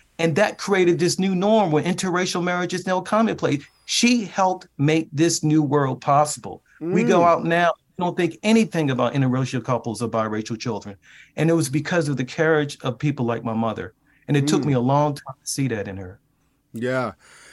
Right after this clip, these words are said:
Speaker 2: Uh, you mentioned her faith, which is really
Speaker 1: Yeah.
Speaker 2: also very touching, because she would always say,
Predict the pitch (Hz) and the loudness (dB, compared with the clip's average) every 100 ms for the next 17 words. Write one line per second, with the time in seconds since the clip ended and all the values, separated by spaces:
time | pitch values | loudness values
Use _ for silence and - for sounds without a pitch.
0 | - - 151 175 190 233 294 294 202 147 | -20 -10 -2 0 2 2 2 2 -2 0
1 | 156 131 175 170 127 - 131 143 156 135 | -2 -2 0 0 0 -2 -4 -4 -4 -6
2 | 160 214 208 269 262 165 135 120 107 156 | -10 -12 -8 -4 -2 0 0 -2 -2 -4
3 | 175 156 123 185 190 - - 156 - 123 | -2 -2 -2 -2 -2 -4 -6 -6 -6 -6
4 | 110 117 143 127 160 143 143 175 190 - | -6 -6 -6 -4 -2 0 0 0 -2 -2
5 | 147 | -2